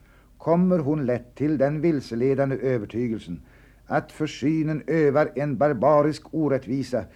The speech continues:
emot de förnuftiga varelser som blivit platser tilldelade här nere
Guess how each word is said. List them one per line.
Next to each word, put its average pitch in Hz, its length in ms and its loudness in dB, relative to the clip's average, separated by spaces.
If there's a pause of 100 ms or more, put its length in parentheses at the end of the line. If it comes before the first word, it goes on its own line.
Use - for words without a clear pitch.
(180)
emot 147 480 0
de 147 220 0
förnuftiga 143 680 -2
varelser 127 560 2 (300)
som 143 280 0
blivit 143 380 2
platser 139 460 -2
tilldelade 135 800 2 (180)
här 139 300 4
nere 135 520 0